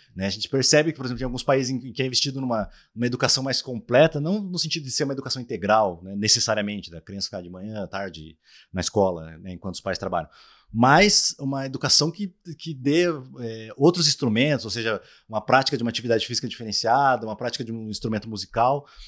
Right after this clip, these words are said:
e isso tem resultados na redução também do, do uso e principalmente do vício, né, em, é, em drogas, de pessoas que conseguem utilizar de uma maneira,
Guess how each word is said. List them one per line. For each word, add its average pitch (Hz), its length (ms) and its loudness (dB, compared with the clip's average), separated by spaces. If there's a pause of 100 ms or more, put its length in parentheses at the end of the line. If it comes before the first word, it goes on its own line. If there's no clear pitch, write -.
e 160 140 4
isso 196 160 6
tem 214 140 4
resultados 151 480 6
na 170 100 -4
redução 175 440 0
também 160 340 -6
do, 143 240 -10
do 135 140 0
uso 139 240 -4
e 175 80 -4
principalmente 175 440 -4
do 226 120 -4
vício, 156 400 -8 (260)
né, 107 260 -6 (300)
em, 110 160 -6
é, 104 380 -8
em 117 80 4
drogas, 95 320 0
de - 80 -12
pessoas 123 260 -4
que 135 60 -18
conseguem 147 640 -6
utilizar 127 580 -2
de 131 80 -10
uma 135 80 -6
maneira, 123 500 -6